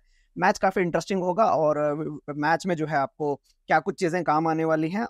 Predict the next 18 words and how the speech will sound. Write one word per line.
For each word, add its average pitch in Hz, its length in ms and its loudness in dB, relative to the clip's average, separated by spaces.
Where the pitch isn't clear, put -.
और 135 340 -2
फैंटेसी 170 420 -2
टीम 196 260 0
हमारी 165 280 0
क्या 156 140 2
होगी 170 240 0
इस 165 120 -4
मैच 160 200 0
के 180 100 -4
लिए, 175 200 2
तो - 260 -14
सारी 165 240 -2
चीजें 160 220 -2
आपको 156 200 -2
वीडियो 151 200 -2
में 160 60 0
एक्सप्लेन 160 340 -4
करूंगा। 175 280 2